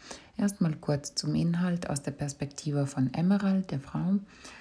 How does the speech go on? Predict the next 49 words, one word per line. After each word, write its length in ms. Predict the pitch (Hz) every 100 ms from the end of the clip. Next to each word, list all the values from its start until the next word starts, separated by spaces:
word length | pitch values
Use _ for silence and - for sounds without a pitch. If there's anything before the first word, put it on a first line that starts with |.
| - -
"Ich 160 | -
will 60 | 180
nicht 260 | 190 180
zurück 280 | - 165 170
in 80 | 156
diese 300 | 139 135 131
Hölle, 280 | 139 143 151
die 240 | - 127
sich 400 | 127 139 135 -
mein 180 | 139 131
Zuhause 460 | - 131 139 135 143
nannte, 340 | 135 131 143
nur 180 | 135 135
habe 180 | 139 135
ich 100 | -
keine 300 | 139 135 131
Wahl. 280 | 131 135 131 - - - -
Ich 120 | -
darf 240 | 160 156
mein 140 | 175 160
Versprechen 540 | 160 - - 165 -
nicht 200 | 143 131
brechen, 480 | - 127 - 131 123 -
was 220 | 131 135 -
es 160 | -
auch 160 | 143 -
kostet. 460 | 139 135 - 131 - - - - -
Doch 140 | 135
dann 280 | - 151 190
gibt 180 | - -
mein 200 | 147 143
Auto 240 | 143 -
den 200 | 147 143
Geist 320 | 143 135 -
auf 220 | 160 151
und 140 | 160 143
zwingt 340 | - 135 139
mich, 140 | 156 -
die 140 | 147
Reise 340 | 135 127 127
quer 260 | 120 - 135
durch 180 | 151 139
das 220 | 139 -
Land 300 | 131 135 139
in 100 | 156
einer 200 | 151 135
Kleinstadt 580 | - 131 127 - 143 -
zu 80 | 131
unterbrechen, 580 | 127 127 131 131 165